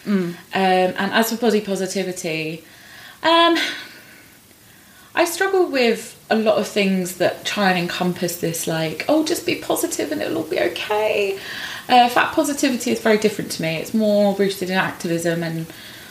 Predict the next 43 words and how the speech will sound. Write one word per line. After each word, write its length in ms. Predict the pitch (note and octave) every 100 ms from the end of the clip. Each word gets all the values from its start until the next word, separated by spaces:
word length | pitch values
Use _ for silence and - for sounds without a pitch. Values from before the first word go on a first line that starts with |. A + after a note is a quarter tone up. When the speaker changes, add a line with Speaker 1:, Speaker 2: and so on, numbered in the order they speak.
| - - -
Speaker 2:
you 160 | G#3
know, 260 | F3 C#3+ D#3
coming 300 | - A3+ G3+
to 140 | G3 -
terms 360 | F3+ F3+ E3+
with 160 | F3 F3
the 60 |
word 300 | D#3+ F3+ F3
that 100 | -
you've 140 | F3+ E3+
always 220 | F#3+ E3+
seen 260 | - F3+ E3+
as 140 | D3+
your 100 | E3
worst 280 | E3 D#3+ -
enemy 400 | E3+ D#3+ D3+ D3+
is 140 | D3
actually 460 | D#3 - - D#3+ D3+ - - -
a 80 | F3
friend, 440 | E3+ - C#3+ D3 F#3+
<laughs> 120 | F3
you 140 | F#3+
know? 340 | F3+ F3 C4+ C#4+ - - - - -
Uh, 220 | - G3
whereas 200 | G3 G#3
body 240 | G3+ C4+ B3+
positivity 680 | A#3 A3 G#3+ G#3+ F#3+ G3 E3
to 140 | -
me, 160 | E3 E3
fit, 760 | - - - - A3+ G#3 - - - - - - -
I 80 | G#3+
don't 120 | A#3+
wanna 120 | A#3
be 80 | A3+
controversial 680 | A3+ G#3 F#3+ - F#3+ F#3 F3+
here, 340 | F3+ F3 E3+ -
but 180 | F3+ -
it 140 | -
feels 240 | - A3+
a 40 | -
bit 180 | - E3+
more 140 | E3+
cult-like. 880 | - - E3+ F3+ F#3+ B3 - -